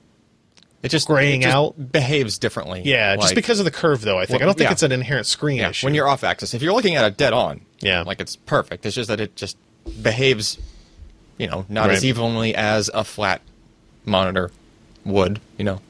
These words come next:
Speaker 1: as you're looking at it off to the side.
Speaker 2: Um, in terms of light bleed, I had had people send me tweets and a couple of emails, but hey, you know, I had read about light bleed issues on these monitors on, like, Newegg reviews or whatever.
Speaker 1: Yep.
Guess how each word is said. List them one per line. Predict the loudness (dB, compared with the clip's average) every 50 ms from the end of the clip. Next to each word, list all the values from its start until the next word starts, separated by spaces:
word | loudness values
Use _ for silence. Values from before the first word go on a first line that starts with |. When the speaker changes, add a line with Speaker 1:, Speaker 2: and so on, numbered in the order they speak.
| -8 -2
Speaker 1:
as | -2 -2 0 0
you're | -2 -2 -2
looking | -2 -2 -4 -4 -4 -6 -4
at | -2 -2
it | -2
off | -2 -2 -2
to | -4
the | -6 -2
side. | -2 -2 -2 -4 -8 -12 -14 -20 -20 -20 -20 -20 -20 -20 -20 -20 -12 -6
Speaker 2:
Um, | -2 0 0 0 0 0 0 -2 -4 -4 -6 -8
in | -8 -6 -6 -6 -6 -4 -2 -2
terms | 0 0 0 0 0
of | 0 0
light | 0 0 0 0 0
bleed, | 0 0 2 2 2 2 2
I | 2 2
had | 2 2 0 0
had | -2 -4 -2 0 0 0 0 -2 -4
people | -4 -4 0 0 0 0
send | 2 0 0 2 2 2
me | 0 -2
tweets | -2 -4 -4 -2 -2 -2 -2 -2 -2 -2
and | -2 -2 -2 -4
a | -6 -4
couple | -2 -2 0 0 0
of | -2
emails, | 0 -2 0 2 2 2 2
but | 0 0
hey, | 2 2 4 4 4 4
you | 2 2
know, | 2 2 4
I | 4 4
had | 2 2 0 0
read | 0 2 2 2 2
about | 2 2 2 4 4 4 2 0 -2 -2
light | 0 0 0 0
bleed | -2 -4 -2 -2
issues | -2 0 -2 -2 0 -2 -2 -2 -4
on | -4 -4 -4 -4 -4
these | -4 -4 -4 -2
monitors | 0 0 2 2 2 2 2 2 2 2 0 0
on, | -2 0 0
like, | -2 -2 0
Newegg | 0 2 2 2 2 0
reviews | -2 -4 -2 -2 -2 -2 -2 0 0
or |
whatever. | 2 2 2 4 4 2 2
Speaker 1:
Yep. | 0 -2 -4